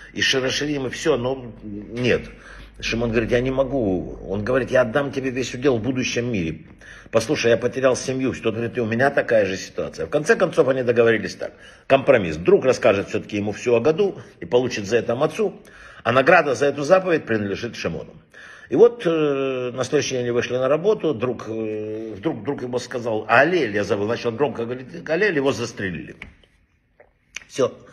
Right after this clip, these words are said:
Шимон выжил, после войны приехал в землю Израиля. И вот однажды он пришел к Раву, очень, э, такой взволнованный, говорит: «Сегодня ночью приснился мне друг в белых одеждах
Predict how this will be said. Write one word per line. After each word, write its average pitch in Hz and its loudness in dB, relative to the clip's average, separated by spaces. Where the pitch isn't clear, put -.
Шимон 185 2
выжил, 131 6
после 117 -2
войны 127 0
приехал 104 -2
в 92 -6
землю 107 -2
Израиля. 151 0
И 143 6
вот 226 8
однажды 185 4
он 165 0
пришел 165 2
к - -2
Раву, 135 4
очень, 135 -6
э, 123 -6
такой 113 -4
взволнованный, 113 -6
говорит: 131 -4
«Сегодня 143 -6
ночью 165 -2
приснился 135 -8
мне 131 -6
друг 104 -6
в 95 -12
белых 131 2
одеждах 90 -6